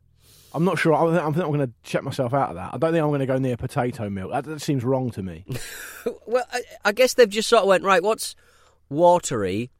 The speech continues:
Speaker 2: but starchy at the same time?" You know, they've literally went, "Right,
Speaker 1: What have
Speaker 2: what
Speaker 1: we got
Speaker 2: can we
Speaker 1: a lot of?
Speaker 2: milk? What can we, what, look, looking around the kitchen, what can we milk?"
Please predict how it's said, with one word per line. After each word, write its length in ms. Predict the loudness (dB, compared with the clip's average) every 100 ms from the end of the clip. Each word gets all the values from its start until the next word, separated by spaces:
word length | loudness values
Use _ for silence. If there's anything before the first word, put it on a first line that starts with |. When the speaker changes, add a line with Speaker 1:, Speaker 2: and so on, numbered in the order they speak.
| _ _ _ _ _ _ _
Speaker 2:
but 160 | -10 -6
starchy 580 | -2 2 2 2 -4 -8
at 80 | -6
the 60 |
same 280 | -4 -4 -4
time?" 240 | -2 -2 0
You 80 | 4
know, 80 |
they've 200 | 4 2
literally 320 | -2 -2 2 0
went, 140 | 2
"Right, 140 | 0
Speaker 1:
What 0 |
have 20 | 2
Speaker 2:
what 60 |
Speaker 1:
we 60 | 2
got 80 | 2
Speaker 2:
can 60 | 2
we 60 |
Speaker 1:
a 20 |
lot 60 | 2
of? 40 |
Speaker 2:
milk? 260 | 2 0 -4
What 140 | -4 0
can 100 | 0
we, 60 | 0
what, 220 | 2 2
look, 180 | 0 -2
looking 320 | -2 0 2
around 160 | 2 2
the 60 |
kitchen, 460 | -2 -4 -4 -6 -6 -14 -18 0
what 240 | 2 2
can 260 | -2 -2 0
we 160 | -2
milk?" 500 | 0 0 -2 -8 -20